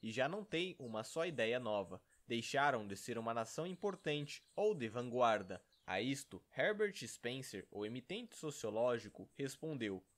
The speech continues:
"Olhe para a Europa continental. Todas as capitais europeias têm iluminação porque uma companhia britânica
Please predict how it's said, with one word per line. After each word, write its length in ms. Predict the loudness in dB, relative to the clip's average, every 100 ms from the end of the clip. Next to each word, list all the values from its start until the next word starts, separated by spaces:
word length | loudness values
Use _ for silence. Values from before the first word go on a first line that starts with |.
| _
"Olhe 260 | 0 2 2
para 240 | 2 4
a 40 |
Europa 400 | 4 4 4 2
continental. 800 | -4 -6 -6 -8 -4 2 2 2 -6 _ _ 0
Todas 360 | 2 2 0
as 140 | -4 0
capitais 680 | 0 0 -2 2 4 4 2
europeias 640 | -2 2 4 4 2 -4
têm 180 | -6 -4
iluminação 720 | -4 -4 -2 -2 0 0 0
porque 420 | -4 -8 -4 -4
uma 180 | 0 -2
companhia 600 | -2 -2 -2 0 0 0
britânica 720 | 0 -8 0 0 0 -2 -2